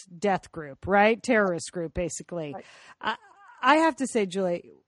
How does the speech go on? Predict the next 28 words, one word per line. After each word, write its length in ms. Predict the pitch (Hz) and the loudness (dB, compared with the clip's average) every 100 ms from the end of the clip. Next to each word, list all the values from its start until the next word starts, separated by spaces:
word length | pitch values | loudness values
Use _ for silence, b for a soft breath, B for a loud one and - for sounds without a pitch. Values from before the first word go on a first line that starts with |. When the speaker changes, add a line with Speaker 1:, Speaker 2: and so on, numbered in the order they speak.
| - | -8
Speaker 1:
I 140 | 190 | -6
think 180 | 202 190 | -4 -4
we 80 | 226 | -2
said 240 | 277 254 | 0 0
this 180 | 269 - | 0 -4
in 60 | 254 | -6
December. 580 | 254 247 214 196 196 - | -4 -4 -2 -2 -4 -4
I'm 140 | 185 | -6
gonna 160 | 185 190 | -4 -6
stick 320 | - 220 - | -4 -6 -2
with 180 | 185 - | -2 0
it. 180 | 170 170 b b | -4 -4 b b
This 180 | 208 - | -4 -2
is 140 | 214 | -2
not 220 | 196 180 | 0 0
a 20 | 208 | 0
storyline 480 | 269 254 254 254 | 2 2 2 2
that 140 | 247 247 | 0 0
particularly 500 | 247 233 269 262 226 | -6 -6 -2 -2 -2
interests 340 | 202 220 - | -2 -6 -4
me. 320 | 214 202 202 - b b b | -2 -2 -4 -8 b b b
It 100 | 190 | -2
reminds 480 | 202 202 202 202 233 | 0 4 2 2 0
me 120 | 233 | 0
of 100 | 208 | 2
Mister 320 | 208 - 247 | -2 0 2
Bates 340 | 220 220 220 - | 4 4 2 4
Goes 220 | 202 | 4